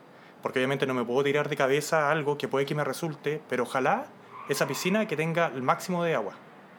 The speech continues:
O que tenga agua. Pero esa es una variable que tienes que tener. De tal manera, porque puedo decir hoy día, ah, eh, "Oye, ya cursen todos pilotos, y total, eh, se va a mejorar esto". No tengo toda la información como para poder decir, "Sí, háganlo".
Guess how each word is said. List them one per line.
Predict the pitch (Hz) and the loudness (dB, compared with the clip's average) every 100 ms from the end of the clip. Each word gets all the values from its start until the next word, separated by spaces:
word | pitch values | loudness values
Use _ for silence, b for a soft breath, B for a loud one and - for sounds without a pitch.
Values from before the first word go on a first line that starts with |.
| - - | -20 -6
O | - | -2
que | 196 | 2
tenga | 226 226 | 4 4
agua. | 190 107 - - - - - - - | 2 -2 -10 -20 -20 -20 -20 -20 -6
Pero | - 120 | 0 2
esa | 139 143 202 | 2 2 0
es | |
una | 175 | 2
variable | 139 143 160 151 | 4 4 2 2
que | |
tienes | 139 143 | 0 0
que | 135 | -2
tener. | 120 104 - - B B - | -2 -4 -10 -20 B B -2
De | 123 | 0
tal | 127 | 2
manera, | 127 120 | 2 2
porque | 113 127 | 0 0
puedo | 127 | 0
decir | 131 143 131 | 0 0 0
hoy | 127 | 2
día, | 147 160 160 160 160 123 123 120 120 | 2 2 4 4 2 2 2 2 0
ah, | 131 | 0
eh, | 120 120 | -2 -2
"Oye, | 147 147 139 139 | -2 -4 -6 -8
ya | 143 | -4
cursen | 175 196 196 165 | 0 2 2 2
todos | 208 233 | 2 2
pilotos, | 226 202 233 208 127 | 2 2 2 2 -4
y | - | -2
total, | 143 156 170 | 0 0 0
eh, | 165 156 143 139 | -2 0 2 2
se | 160 | 2
va | |
a | 180 | 2
mejorar | - 190 180 | 4 2 4
esto". | 127 - 110 B B B - | 0 -2 -6 B B B -6
No | 120 | -2
tengo | 120 139 147 | 0 0 2
toda | 160 | 2
la | 160 | 0
información | 156 156 143 165 175 | -2 -2 -2 -2 -2
como | 180 139 117 | 0 0 0
para | 110 | 0
poder | 113 127 | 2 2
decir, | 135 - 151 | 0 -2 -4
"Sí, | - | 2
háganlo". | 135 185 117 90 | 2 4 0 -2